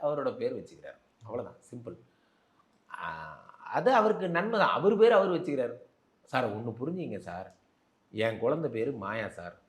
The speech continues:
எனக்கு ஒரு குழந்தை இருக்கா, அவ பேரு மாயா. இப்போ நீங்க நண்பர், நீங்க சொல்றீங்க, "மாயான்னு ஏன் பேர் வைக்கிறீங்க? டிம்பிள் கபாடியான்னு பேர் வைங்க" அப்படின்னு சொல்றீங்க. நான் ஏன் டிம்பிள் கபாடியான்னு பேர் வைக்கணும்?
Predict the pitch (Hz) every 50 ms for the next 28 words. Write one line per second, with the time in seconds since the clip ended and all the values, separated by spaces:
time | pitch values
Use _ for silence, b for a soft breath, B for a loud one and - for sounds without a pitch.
0 | _ _ _ _ _ _ 107 117 123 113 113 107 95 - 101 104 110 107 104 90
1 | 85 - 87 87 - _ _ _ 95 95 92 - 104 117 110 90 87 90 90 87
2 | 87 87 - _ _ _ _ _ _ _ _ _ _ _ _ _ _ _ _ _
3 | _ _ _ _ _ - 139 127 135 143 143 139 135 131 127 123 123 120 117 120
4 | 131 143 147 139 127 135 123 113 117 123 135 131 131 123 110 - - - 120 123
5 | 123 120 - 98 113 117 120 120 107 104 104 - - _ 110 107 113 120 139 156
6 | 160 147 147 156 156 135 123 123 131 120 117 117 117 117 107 98 87 90 87 85
7 | 87 90 87 - _ _ _ _ _ _ _ _ _ _ _ _ - 175 185 175
8 | 175 170 165 - 143 135 131 143 147 147 139 131 123 127 131 127 117 117 117 110
9 | 101 92 92 92 92 92 95 - _ _ 104 98 107 123 131 113 101 92 87 87
10 | 85 85 90 - _ _ _ _ _ _ _ _ _ - 127 147 160 180 175 175
11 | 185 180 170 180 156 160 156 160 160 143 143 135 120 139 139 135 131 127 127 123
12 | 107 113 117 110 104 98 98 95 95 95